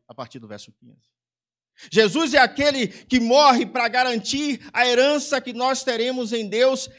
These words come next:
eternamente, por toda a eternidade.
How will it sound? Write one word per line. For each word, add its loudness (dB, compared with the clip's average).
eternamente, -6
por -14
toda -4
a -8
eternidade. -18